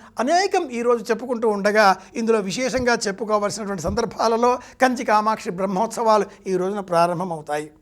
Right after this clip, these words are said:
ఇలాంటి అనేక అపురూప సందర్భాల సమాహారంలో కుంభ సంక్రమణం ఒక ప్రత్యేకం, అలాగే సముద్ర స్నానం మరి ఒక ప్రత్యేకం.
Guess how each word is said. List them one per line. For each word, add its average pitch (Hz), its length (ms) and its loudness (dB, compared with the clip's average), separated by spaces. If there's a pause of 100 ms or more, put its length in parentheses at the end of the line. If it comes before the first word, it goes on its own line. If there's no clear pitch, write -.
(120)
ఇలాంటి 302 520 2 (140)
అనేక 294 400 2
అపురూప 277 640 -2
సందర్భాల 233 640 0
సమాహారంలో 190 1080 0 (360)
కుంభ 277 260 -2
సంక్రమణం 226 800 2
ఒక 196 100 -2 (100)
ప్రత్యేకం, 214 520 -2 (500)
అలాగే 190 480 2 (160)
సముద్ర 254 480 0
స్నానం 208 540 -2
మరి 185 180 -2
ఒక 202 180 -10
ప్రత్యేకం. - 580 -10